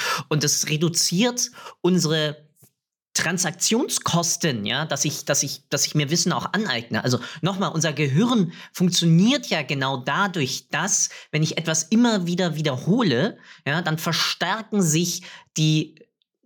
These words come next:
Neuronbahnen zwischen meinen einzelnen Neuronen, wodurch ich lerne. Das ist ja Lernen. Lernen ist Wiederholen,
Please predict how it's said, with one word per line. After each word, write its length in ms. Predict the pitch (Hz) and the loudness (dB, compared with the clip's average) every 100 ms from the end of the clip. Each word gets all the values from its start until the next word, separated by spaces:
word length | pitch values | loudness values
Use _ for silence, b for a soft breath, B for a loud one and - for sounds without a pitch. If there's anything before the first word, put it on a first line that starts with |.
| _ 156 | _ -2
Neuronbahnen 1160 | 160 160 165 170 151 - 175 214 151 156 208 B B | 0 2 2 2 -2 -2 -2 0 2 2 2 B B
zwischen 360 | - 180 220 202 | -4 0 0 2
meinen 160 | 175 170 | 0 -2
einzelnen 320 | 156 165 156 | -2 2 2
Neuronen, 760 | 147 139 175 202 156 190 175 143 | 2 2 2 2 2 0 -2 -4
wodurch 520 | 135 151 165 196 - | 0 2 2 0 0
ich 140 | - | -2
lerne. 300 | 180 185 139 | -2 0 -2
Das 240 | - 190 - | -2 -4 -2
ist 220 | 214 - | -4 -2
ja 60 | |
Lernen. 540 | 156 175 214 156 98 - B B | -2 0 0 0 -2 -6 B B
Lernen 360 | 123 151 214 226 | -2 0 0 0
ist 220 | 185 - | -2 -2
Wiederholen, 680 | 131 117 127 170 202 269 | -2 -2 2 2 2 -2